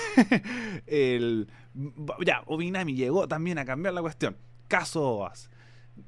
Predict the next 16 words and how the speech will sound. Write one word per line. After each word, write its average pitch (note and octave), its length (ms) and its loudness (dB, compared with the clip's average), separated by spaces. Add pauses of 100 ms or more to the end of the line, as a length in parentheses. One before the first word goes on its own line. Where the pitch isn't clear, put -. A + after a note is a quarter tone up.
(200)
El D#3+ 160 -2
Frente F#3 360 -2
Amplio G3 320 2
creo F#3 200 8
que F3+ 100 2
por E3+ 240 2
ahora A#3 260 4
no A3+ 120 -6
ha A3 60 -6
tenido G#3+ 280 -2
ningún G#3 320 0
caso A#3 260 0
de A3 80 2
corrupción G3+ 480 -2
directo, G#3+ 340 2
pero F#3+ 220 0